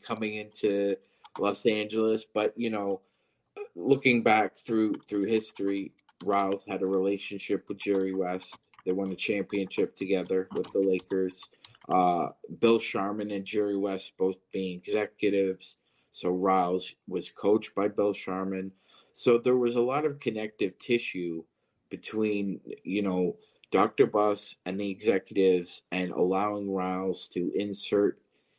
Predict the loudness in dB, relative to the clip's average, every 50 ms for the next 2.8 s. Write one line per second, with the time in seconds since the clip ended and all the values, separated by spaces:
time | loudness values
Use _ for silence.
0 | _ _ 0 2 2 4 2 0 -2 -6 -2 2 4 4 4 4 4 4 2 2
1 | 0 -2 _ -2 0 0 2 2 0 -2 -2 -4 -4 -2 0 0 0 0 -2 -4
2 | -8 -4 0 2 2 2 2 -2 -4 -4 -4 -4 -4 -6 -8 -8